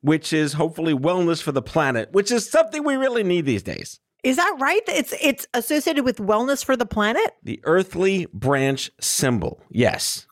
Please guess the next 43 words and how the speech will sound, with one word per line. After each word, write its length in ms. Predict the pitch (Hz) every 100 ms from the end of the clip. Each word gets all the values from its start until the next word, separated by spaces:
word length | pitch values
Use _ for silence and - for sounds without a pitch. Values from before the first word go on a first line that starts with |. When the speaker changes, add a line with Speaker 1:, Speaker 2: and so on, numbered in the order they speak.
| -
Speaker 2:
Oh, 100 | 403
that 160 | 403 370
makes 240 | 415 -
me 120 | 453
happy. 520 | 415 523 523 403 190 -
Oh, 180 | 320 349
we're 140 | 311 285
back. 360 | 240 190 165 -
Speaker 1:
We're 100 | 156
back 140 | 175
to 80 | 196
Speaker 2:
Okay, 80 | 175
Speaker 1:
happy? 220 | 170 254
Speaker 2:
we're 100 | 202
back. 240 | 185 165 - _ - - -
I 120 | 440
love 480 | 370 - 640 719 339
that. 340 | 311 226 202 -
I 120 | 302
was 160 | 403 415
hoping 380 | 370 554 392 254
that 140 | 233
it 80 | 233
was 160 | 247 247
like 260 | 233 233 - - -
the 80 |
year 240 | 254 302 330
of 60 |
the 80 | 302
tiger, 340 | 247 302 285 190
and 140 | 180
the 60 | 190
tiger 360 | 269 294 247
in 180 | 208 202
ancient 360 | - 240 277 247
Chinese 460 | - 226 226 226 214
mythology 600 | 220 294 302 190 185 190
means 480 | 190 202 202 214 - - - -
the 160 | 220
end 180 | 226 226
of 80 | 226
a 60 | 214
pandemic. 600 | 226 226 226 180 -